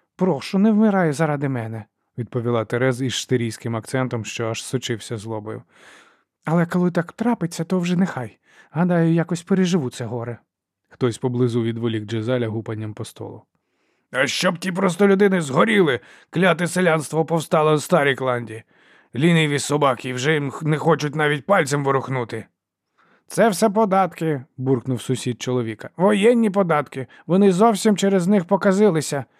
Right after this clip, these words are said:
Ви чули про цього клятого типа на прізвисько Дубильник? Якийсь дурнуватий селюк,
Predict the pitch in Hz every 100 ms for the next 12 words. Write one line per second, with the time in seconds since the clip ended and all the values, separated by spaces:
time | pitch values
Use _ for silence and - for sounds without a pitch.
0 | _ - 151 170 269 277 208 202 208 208
1 | 196 214 180 190 190 202 185 170 175 175
2 | 185 147 170 - 190 170 _ 143 214 185
3 | 208 139 123 113 - _ _ - 139 170
4 | 131 175 190 208 202 170 180 - 220 262
5 | -